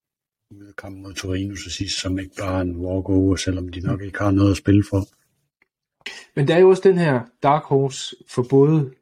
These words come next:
Speaker 2: Inter og for Milan. De er med i Champions League, og det satser de jo på. Det, det gør, det gør Milan i hvert fald hardcore, og det, det gør Inter jo også. Og, og jeg tror, hvis de ryger ud i næste omgang, så tror jeg, du vil se en anden fokus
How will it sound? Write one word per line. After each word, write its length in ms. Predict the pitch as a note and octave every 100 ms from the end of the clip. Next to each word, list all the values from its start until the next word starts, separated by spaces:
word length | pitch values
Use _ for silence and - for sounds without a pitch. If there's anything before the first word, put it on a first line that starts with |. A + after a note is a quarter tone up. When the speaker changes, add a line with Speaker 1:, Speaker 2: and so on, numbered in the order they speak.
| _ _
Speaker 2:
Inter 260 | C#3+ C#3 B2
og 180 | B2+ B2
for 100 | B2
Milan. 380 | A#2+ B2+ B2 A2+ _ _ _ -
De 40 |
er 40 | B2+
med 160 | C#3+
i 20 |
Champions 360 | D3+ C#3 C#3+ C#3
League, 220 | A#2 A#2 - _
og 100 | B2+
det 80 | C#3+
satser 360 | - D#3 -
de 100 | A2
jo 60 | G#2 -
på. 200 | G2 - _ _ _ _ _ _ - - D#3+
Det, 160 | F3
det 100 | E3
gør, 160 | D#3 C3+ -
det 80 | C#3+
gør 220 | C3+ B2+ B2+
Milan 360 | C#3+ D#3 C#3+ C3
i 60 |
hvert 200 | B2 B2
fald 140 | - A#2
hardcore, 440 | A#2 A#2 A#2+ G2
og 40 | G2
det, 200 | B2 A#2+
det 120 | B2+
gør 120 | C3+
Inter 300 | B2+ C#3+ A#2+
jo 160 | G#2+ G#2
også. 260 | C3+ - A#2+ _ _ - - _ _ _ _ _
Og, 60 | C3+ _ _
og 100 | D#3
jeg 100 | C#3+
tror, 160 | C#3 E3
hvis 160 | C#3
de 140 | - F#3+
ryger 220 | F#3 F#3
ud 120 | F3+
i 40 | F#3
næste 260 | C#3+ D#3
omgang, 360 | A#2+ G#2+ G2 F#2+ _ _ _ _
så 240 | _ - D#3+
tror 360 | - - G3
jeg, 180 | C#3+ A#2+
du 80 | B2+
vil 160 | B2 B2
se 200 | - F3
en 260 | C3 B2+
anden 240 | C3+ C3+ D3+
fokus 420 | - C3+ C#3+ B2+